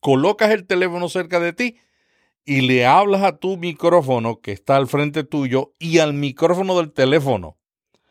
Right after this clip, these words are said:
Y eso yo lo he hecho muchísimas veces con las llamadas de, de Skype. Cientos de veces. Y también una sola llamada que yo, una sola entrevista que hice por teléfono, la hice así.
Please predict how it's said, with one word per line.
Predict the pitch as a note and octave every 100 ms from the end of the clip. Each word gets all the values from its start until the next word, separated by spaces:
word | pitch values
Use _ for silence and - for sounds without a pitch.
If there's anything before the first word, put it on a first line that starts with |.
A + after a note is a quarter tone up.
| _ _ _ _ _
Y | - F#2+ A2
eso | D3 D#3+
yo | C#3
lo | C#3+
he | C3+
hecho | C3+ D#3 D3+
muchísimas | C3 A2 G2 D3+ C#3+ D3+ C#3
veces | B2+ A2+ D3 B2 - _
con | - F2+ G#2
las | G2+
llamadas | G2 F#2+ A2 C#3 C3
de, | G#2+ _ _ -
de | G2 F#2
Skype. | - D3+ F2 _ _ _ _ _
Cientos | - - - G#2+ G#2+ F3+ D3 B2
de | A2
veces. | A#2+ B2+ F#2 E2 _ _ - _ -
Y | F3+
también | D3+ B2 A2 A#2 B2 C3+ C#3+ D3 _ _ _ _ _
una | - E3+ F3
sola | C#3 - E3 D3+
llamada | C3+ C3+ C#3+ A2+ G#2+
que | G#2+
yo, | G2+ G#2+ A2+ G#2+
una | B2+ C3 D3 B2+
sola | - D#3 C#3+
entrevista | C3+ A2+ A2+ B2 - F2+ - _ _ _ _ -
que | G#2
hice | G#2+ A#2+ B2+
por | A2+ G#2+
teléfono, | G2 G#2+ A#2+ B2 G2+
la | F#2
hice | F#2 F#2 G2
así. | F2 F2+